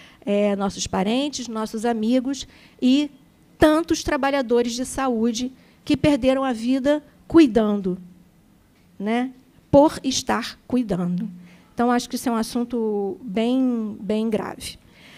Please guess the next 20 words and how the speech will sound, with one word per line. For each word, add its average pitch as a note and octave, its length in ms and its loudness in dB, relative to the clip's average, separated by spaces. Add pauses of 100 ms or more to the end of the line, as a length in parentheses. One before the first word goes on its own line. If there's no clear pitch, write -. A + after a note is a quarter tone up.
(260)
Com, C#4 240 2
com, - 180 -4
no D#4+ 120 2
que G4 100 4
diz D#4 180 4
respeito A3+ 840 2
à, F#3+ 680 -4 (300)
à, F#3 500 -6 (280)
à F#3+ 60 -6
lei, A3 280 0
à - 80 -4
lei, G#3 420 0 (340)
né, A3+ 360 -10 (1160)
sete A3 440 -4
mil A#3+ 180 2
cento A#3+ 300 -2
e A3+ 40 -4
noventa G#3+ 500 -4
e F#3+ 200 -2
um, C4+ 200 -4